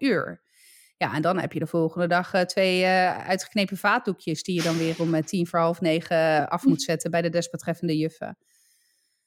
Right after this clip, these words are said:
Dus ook dat, weet je, dat, dat vind ik dus ook, eh, bijzonder prettig aan de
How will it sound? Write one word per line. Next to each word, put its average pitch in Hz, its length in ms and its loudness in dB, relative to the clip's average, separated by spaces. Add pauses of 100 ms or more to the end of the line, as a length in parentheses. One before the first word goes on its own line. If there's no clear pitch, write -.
(120)
Dus 190 200 0
ook 202 280 0
dat, 202 360 2
weet 196 160 0
je, 208 80 -2
dat, 196 260 -2
dat 196 200 -2
vind 190 140 -2
ik 175 60 -4
dus - 180 -10
ook, 196 120 -4
eh, - 160 -10
bijzonder 185 400 0
prettig 180 380 -4
aan 175 140 0
de 175 80 0